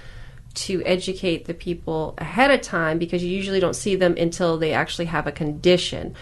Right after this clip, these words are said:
But in, in that respect, you have your opportunity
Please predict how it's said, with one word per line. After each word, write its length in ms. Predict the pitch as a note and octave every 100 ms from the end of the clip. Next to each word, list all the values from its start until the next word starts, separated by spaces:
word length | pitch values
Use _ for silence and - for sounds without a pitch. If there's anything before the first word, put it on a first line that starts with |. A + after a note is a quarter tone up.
| - -
But 260 | F#3 - - - -
in, 300 | F#3 E3+ E3+ - -
in 180 | D#3+
that 220 | E3+ E3+ -
respect, 560 | F#3 - E3+ E3 -
you 120 | F#3+
have 200 | E3+ E3+ F3
your 300 | E3+ E3 -
opportunity 920 | D#3+ D3+ - G#3+ G3+ F3 E3+ D#3+